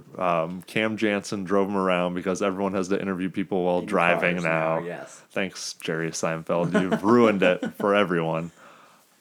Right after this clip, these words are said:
Speaker 1: And they talked about just, you know, the sort of canned stuff. You're happy to be back and happy to see your son and, you know, happy to be on the Blues. But then they talked about, for a moment,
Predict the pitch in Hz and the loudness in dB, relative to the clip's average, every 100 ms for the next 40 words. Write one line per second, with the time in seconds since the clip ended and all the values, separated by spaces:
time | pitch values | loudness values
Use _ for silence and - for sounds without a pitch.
0 | _ _ _ - - _ _ - 120 120 | _ _ _ -20 -20 _ _ 2 2 4
1 | 120 127 127 - 113 107 107 107 - 107 | 4 4 4 2 4 6 6 4 0 -4
2 | 104 - 95 92 92 87 85 98 101 85 | -6 -4 0 0 0 -4 -8 -6 -6 -6
3 | - 101 92 - 92 90 87 95 87 95 | -4 -2 -2 -4 -6 -6 -4 -4 -2 -2
4 | 90 87 90 90 80 80 82 80 - 87 | -2 -4 -4 -4 -2 0 0 -2 -6 -6
5 | 85 90 - 92 87 - 80 82 82 80 | -6 -6 -6 -6 -6 -6 -4 -4 -6 -8
6 | 85 82 82 87 - 87 85 85 85 - | -8 -8 -6 -6 -4 -6 -2 -4 -4 -8
7 | _ - - 104 92 85 90 85 85 - | _ -20 -8 -6 -6 -4 -2 0 -2 -4
8 | 113 156 170 160 104 85 - 87 87 - | -2 0 0 0 0 -2 -4 -2 -2 -2
9 | 131 110 90 82 87 90 | -2 -2 -2 -4 -6 -10